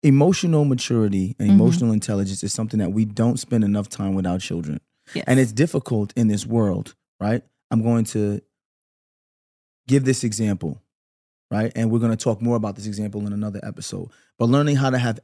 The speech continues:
Speaker 1: empathy for people who are not willfully ignorant, but who
Speaker 2: Mm-hmm.
Speaker 1: are taught ignorance.
Speaker 2: Okay.
Speaker 1: Right?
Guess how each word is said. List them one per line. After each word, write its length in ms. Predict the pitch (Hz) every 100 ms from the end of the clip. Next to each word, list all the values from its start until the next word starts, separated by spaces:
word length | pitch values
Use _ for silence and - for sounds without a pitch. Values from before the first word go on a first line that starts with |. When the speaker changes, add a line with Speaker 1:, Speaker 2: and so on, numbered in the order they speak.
| -
Speaker 1:
empathy 440 | 147 143 120 113
for 180 | - 104
people 540 | - 113 101 98 90 - _ _ -
who 400 | 127 113 104 101 _ _ _ _
are 400 | 110 104 104 98 -
not 420 | 110 139 101 -
willfully 580 | 123 123 117 - 110 104 -
ignorant, 560 | 98 95 104 - - _ _ _ -
but 220 | 185 -
who 80 | 139
Speaker 2:
Mm-hmm. 80 |
Speaker 1:
are 100 | 131
taught 400 | 113 - 170 139 -
ignorance. 600 | 143 120 87 - - - - _ _ _ _ -
Speaker 2:
Okay. 360 | 196 180 170 269 - -
Speaker 1:
Right? 220 | 120